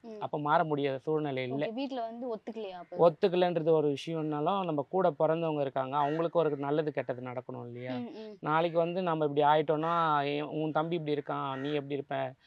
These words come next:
Speaker 2: நாளைக்கு அவங்களுக்கு கல்யாணம் ஆகாம போயிட்டு நமக்கு காரணமா இருக்கக்கூடாது. அவங்களுக்குலாம் லைஃப் செட்டில் ஆகுற வரைக்கும் நான் கொஞ்சம் என்னோட
Speaker 1: ம்.
Speaker 2: ஆசைகளை கட்டுப்படுத்திக்கிட்டேன்.
Speaker 1: வீட்ல அம்மா, அப்பாலாம் வந்து இது எல்லாத்தையுமே ஏத்துக்கிட்டாங்களாமா?
Speaker 2: அப்பா எதுவும் என்கிட்ட கேட்டுக்கல. அம்மா,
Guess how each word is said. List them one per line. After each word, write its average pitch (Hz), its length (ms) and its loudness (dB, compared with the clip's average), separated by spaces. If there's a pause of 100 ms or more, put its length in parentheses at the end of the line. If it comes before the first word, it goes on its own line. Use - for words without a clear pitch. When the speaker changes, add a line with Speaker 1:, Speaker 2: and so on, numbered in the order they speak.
(120)
Speaker 2:
நாளைக்கு 156 260 2
அவங்களுக்கு 156 440 2
கல்யாணம் 147 440 0
ஆகாம 139 460 0
போயிட்டு 135 260 -2
நமக்கு 135 300 -6
காரணமா 135 380 2
இருக்கக்கூடாது. 127 600 -8 (480)
அவங்களுக்குலாம் 170 480 4
லைஃப் 156 260 4
செட்டில் 156 240 0
ஆகுற 147 160 4
வரைக்கும் 139 280 -2
நான் 139 240 -2
கொஞ்சம் 135 460 -4 (140)
என்னோட 147 260 0
Speaker 1:
ம். 139 80 6
Speaker 2:
ஆசைகளை 139 320 2
கட்டுப்படுத்திக்கிட்டேன். 123 840 -10 (240)
Speaker 1:
வீட்ல 269 260 -6
அம்மா, 233 260 -6
அப்பாலாம் 220 380 -6
வந்து 214 160 -12
இது 214 80 -10
எல்லாத்தையுமே 196 340 -12
ஏத்துக்கிட்டாங்களாமா? 175 720 -14
Speaker 2:
அப்பா 185 520 8 (100)
எதுவும் 165 420 6 (640)
என்கிட்ட 139 360 0
கேட்டுக்கல. 131 440 0 (760)
அம்மா, 160 360 2